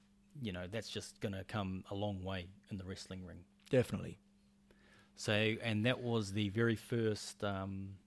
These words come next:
Speaker 1: very first show, very first week, Wrestle Strong Dojo on Fight. Um, excellent show, in my opinion,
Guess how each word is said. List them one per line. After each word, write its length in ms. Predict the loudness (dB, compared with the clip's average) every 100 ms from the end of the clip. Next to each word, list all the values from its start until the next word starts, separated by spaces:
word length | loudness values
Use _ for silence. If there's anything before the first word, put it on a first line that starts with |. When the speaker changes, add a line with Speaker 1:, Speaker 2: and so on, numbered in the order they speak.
| -4
Speaker 1:
very 180 | 0 0
first 240 | 0 -2
show, 360 | -2 -2 -2 -4 -8
very 180 | -2 -2
first 360 | 0 -2 -2 -2
week, 360 | -2 -2 -8 -20 _ -8
Wrestle 260 | -6 -4 -4
Strong 260 | -2 0
Dojo 440 | 0 0 0 -2 -2
on 40 |
Fight. 320 | -2 0 0 -2 -18 -20 -20 -20 -20 -14
Um, 640 | -4 -2 0 0 -2 -4 -6 _ -2
excellent 480 | -2 0 0 -2
show, 380 | -2 0 0 0 -6 -14 -10
in 80 | -6
my 160 | -4 -4
opinion, 480 | -4 -4 -2 -2